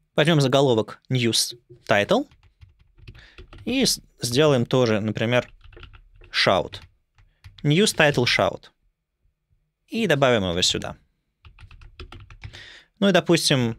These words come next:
font size тридцать пикселей. Большой заголовок.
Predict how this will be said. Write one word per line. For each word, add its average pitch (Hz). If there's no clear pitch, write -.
font 127
size 135
тридцать -
пикселей. -
Большой 127
заголовок. 104